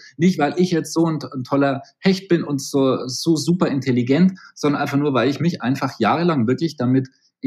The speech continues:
beschäftigt habe, eingelesen, Erfahrungen gesammelt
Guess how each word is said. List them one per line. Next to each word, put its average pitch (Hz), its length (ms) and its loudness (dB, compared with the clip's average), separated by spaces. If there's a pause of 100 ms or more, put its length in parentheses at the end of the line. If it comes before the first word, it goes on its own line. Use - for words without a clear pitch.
(120)
beschäftigt 156 500 -2
habe, 147 320 -2
eingelesen, 143 720 0 (100)
Erfahrungen 143 600 0
gesammelt 127 480 0